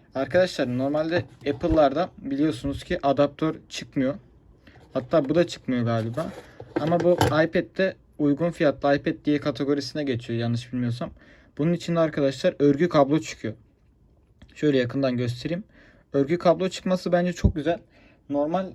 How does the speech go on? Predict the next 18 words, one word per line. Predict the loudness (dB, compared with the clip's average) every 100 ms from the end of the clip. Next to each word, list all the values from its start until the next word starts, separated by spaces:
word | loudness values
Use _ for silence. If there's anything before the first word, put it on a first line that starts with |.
| -16 -8
bir | -2 -2 -4
kablo | -2 0 0 -2
ise | -4 -8 -12
şöyle | -4 -2 0
arkadaşlar. | 0 -2 -6 -6 -4 -2
Ben | -2
bunu | -2 -4
sekiz | -4 -4 -2
yüz, | -2 -2 -6 -4
yedi | -2 0
yüz | -2 -2
liraya | -2
almıştım | 0 -2 -4 -6 -4
bir |
altı | -4 -4 -2
ay | -2
önce | -2 -2
falan. | -6 -8 -10